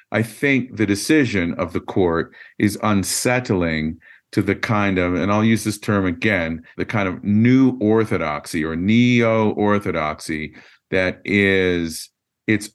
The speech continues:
own almost religion in the United States of America that presumes a whole set of categories. So that's just a, a little teaser of a response. If you want to go deeper, we can.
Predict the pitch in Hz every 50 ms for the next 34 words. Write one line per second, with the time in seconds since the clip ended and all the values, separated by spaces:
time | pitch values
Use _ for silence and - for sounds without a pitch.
0 | - 117 127 131 135 135 131 123 120 117 113 107 107 - - 127 135 135 120 113
1 | - 101 101 98 90 92 101 113 120 113 101 98 87 82 80 78 76 - - 90
2 | 90 90 87 87 85 85 85 82 80 78 - - - 87 85 82 - 85 71 80
3 | 80 82 82 82 80 80 82 82 - 90 80 73 - - - - - - _ -
4 | 101 101 - - 113 101 90 92 104 110 113 113 107 98 92 78 80 98 95 95
5 | 92 - 107 90 80 71 - - 95 87 82 76 71 65 - 67 62 58 58 -
6 | - - - - - _ _ _ _ _ _ _ _ - - 110 98 113 120 127
7 | 123 - 113 95 - - 104 92 87 - - 98 101 104 92 85 - - - -
8 | 110 104 95 98 87 82 76 80 76 73 76 76 - - - 87 82 76 71 -
9 | 85 92 90 98 101 98 90 92 82 78 - 101 95 - 104 98 92 90 - -
10 | 87 76 69 62 - -